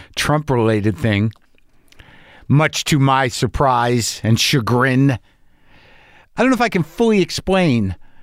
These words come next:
the impact that Bruce Wagner has on me. I don't know how many of you know him.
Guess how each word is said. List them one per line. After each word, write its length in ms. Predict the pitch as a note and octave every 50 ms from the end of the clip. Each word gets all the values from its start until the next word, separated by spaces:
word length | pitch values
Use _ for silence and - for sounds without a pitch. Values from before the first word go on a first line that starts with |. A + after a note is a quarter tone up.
| - - -
the 160 | - C3 D#3
impact 360 | E3+ E3+ D3+ - D#3 C#3 - -
that 80 | C3
Bruce 280 | G2+ G#2+ C#3 A#2 - -
Wagner 300 | C#3+ B2+ B2 G#2+ A#2 G#2+
has 260 | A2+ A#2+ A2 G2+ F2
on 140 | F2+ E2+ E2
me. 200 | D#2+ D2+ C#2+ - _ _ _ _ _ _ _ _ _ _ _ _ _ - -
I 80 | - F3
don't 80 | G#3 G#3+
know 120 | G3+ G3
how 180 | F3+ D3+ D#3+ F3
many 220 | F3 F3 E3+ E3
of 100 | D3 B2+
you 80 | C#3+ C#3+
know 240 | C3+ C3+ C#3+ C#3 A#2+
him. 320 | G#2 G#2 E2 D2 D2+ -